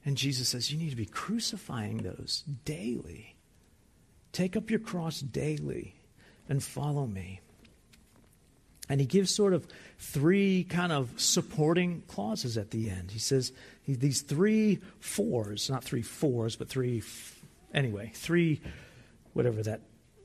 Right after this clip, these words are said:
s-, figure of speech is. The preposition? No, I don't know. Anyway, four, "Whoever would save his life will lose it, but whoever loses his life for my sake will save it." And again, silly movie,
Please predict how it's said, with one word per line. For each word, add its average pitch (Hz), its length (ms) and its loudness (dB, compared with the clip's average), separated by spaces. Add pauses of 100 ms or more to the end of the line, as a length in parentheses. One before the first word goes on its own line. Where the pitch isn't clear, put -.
s-, - 300 -2
figure 117 340 -2
of 113 100 -6
speech - 440 -6
is. - 240 -8
The 117 360 -4
preposition? 165 640 0 (140)
No, 123 300 -4 (420)
I 151 140 6
don't 107 140 -2
know. - 180 -14
Anyway, 170 300 6
four, 277 420 10 (340)
"Whoever 285 560 12
would 220 220 8
save 247 380 6
his 214 180 2
life 190 320 4
will 143 180 4
lose 233 360 4
it, 220 240 2 (640)
but 170 100 8
whoever 170 420 10
loses 214 540 6
his 220 160 4
life 214 240 4
for 202 160 2
my 165 240 4
sake 160 320 2
will 156 100 4
save 131 380 2
it." 120 100 -2
And 135 100 -2
again, 220 360 8 (260)
silly 226 360 6
movie, 202 480 6